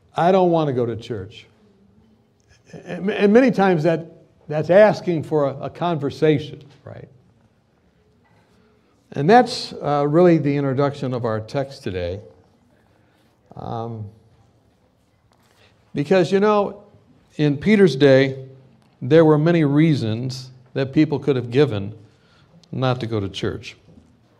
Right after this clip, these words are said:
Let's pray before we look at them. Father in heaven, Lord, bless us as we look at this important subject of Christ and his church.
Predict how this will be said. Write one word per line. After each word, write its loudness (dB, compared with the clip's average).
Let's -4
pray 0
before -6
we -4
look -6
at -8
them. -10
Father 4
in -4
heaven, -2
Lord, -4
bless -2
us -12
as -6
we -2
look -2
at -4
this -10
important -6
subject -4
of -4
Christ 0
and -6
his -8
church. -10